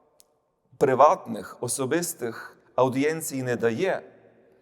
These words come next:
але він надав мені, недостойному,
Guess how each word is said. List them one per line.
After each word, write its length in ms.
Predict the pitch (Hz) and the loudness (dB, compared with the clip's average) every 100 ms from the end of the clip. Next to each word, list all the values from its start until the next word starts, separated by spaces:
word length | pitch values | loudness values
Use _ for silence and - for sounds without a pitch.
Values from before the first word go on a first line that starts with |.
| _ _ _ _ - | _ _ _ _ 2
але 360 | 127 143 151 - - - - | 6 6 4 0 -16 -20 -14
він 360 | 110 170 185 - | -8 -6 -6 -10
надав 720 | - 139 123 147 123 - - - - - - - _ _ _ _ | 4 4 8 8 8 2 -10 -20 -20 -20 -20 -20 _ _ _ _
мені, 500 | 131 143 175 202 - - _ _ - 117 _ | -6 -4 -4 -6 -12 -20 _ _ -20 -20 _
недостойному, 1000 | 139 135 127 - 170 175 160 151 147 | -2 0 -2 0 0 0 -2 -4 -4